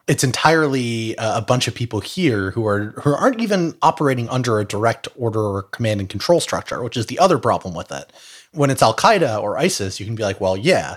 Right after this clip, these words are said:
there's an organization here that we can declare a terrorist organization." But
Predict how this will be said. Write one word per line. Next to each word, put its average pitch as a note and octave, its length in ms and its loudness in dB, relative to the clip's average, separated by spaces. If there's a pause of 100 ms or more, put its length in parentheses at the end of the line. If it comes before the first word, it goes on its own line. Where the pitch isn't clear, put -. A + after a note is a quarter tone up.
there's G#2+ 180 -4
an A2+ 60 -2
organization G2+ 520 0
here F#2 160 -6
that G2 120 -8
we F#2+ 100 -6
can G2 240 -2 (320)
declare A2+ 380 2
a - 20 2
terrorist A#2 400 2
organization." F#2+ 680 -10 (880)
But B2+ 340 2